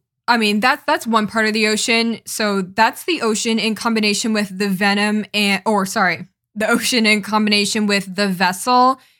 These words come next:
and Kairos specifically is reminding us that we are one drop in the ocean of unity consciousness, but that's not all the ocean has to, uh, has to offer.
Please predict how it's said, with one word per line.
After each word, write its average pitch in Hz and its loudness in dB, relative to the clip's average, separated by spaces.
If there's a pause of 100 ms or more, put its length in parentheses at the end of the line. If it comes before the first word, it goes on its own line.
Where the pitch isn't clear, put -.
(240)
and 220 2
Kairos 175 -4
specifically 196 -6 (1300)
is 240 0
reminding 220 2
us 208 0
that 202 2
we 202 2
are 202 4
one 196 2
drop 190 2
in - -2
the 202 -2
ocean 202 -2
of 202 -2
unity 202 0
consciousness, 214 -4
but 233 -6
that's 302 0
not 339 0
all 269 8
the 220 -2
ocean 208 -2
has 202 -2
to, 202 -10 (220)
uh, 190 4
has 185 0
to - -4
offer. 190 0